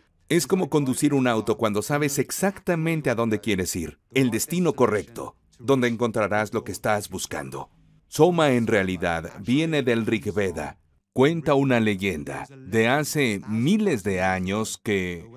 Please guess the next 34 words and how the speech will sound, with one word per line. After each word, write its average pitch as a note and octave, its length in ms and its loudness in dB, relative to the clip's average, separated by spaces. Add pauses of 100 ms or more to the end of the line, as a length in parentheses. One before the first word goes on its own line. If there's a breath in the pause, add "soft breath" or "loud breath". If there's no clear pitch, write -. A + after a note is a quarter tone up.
(140)
los A2 480 2
antiguos E3 640 0
rishis F#2 640 -4 (100)
consumían B2 720 0
una A2 160 0
sustancia G2 840 -4
llamada G#2 520 2
soma, D2 480 -2 (300)
que B2 100 2
les A2 160 0
daba D3+ 260 4
inmortalidad, F2+ 800 -2 (140 soft breath)
les A#2+ 320 0
daba C#3+ 340 2
felicidad G#2+ 840 -4
eterna F#2+ 800 -2
y B2 120 0
una E3+ 320 2
conexión A2+ 640 0
con B2+ 340 0
lo A2+ 80 0
divino. E2 540 -8 (240)
Era C#3+ 240 0
como E3 260 -2
si C#3+ 140 -8
tuvieran C3 400 0
su A#2 180 -6
propia C3+ 380 0
farmacia A2 640 -2
a F#2+ 40 -2
disposición G#2 880 -4 (260 soft breath)
gracias A#2 500 0
a D2 60 -8
soma. - 380 -6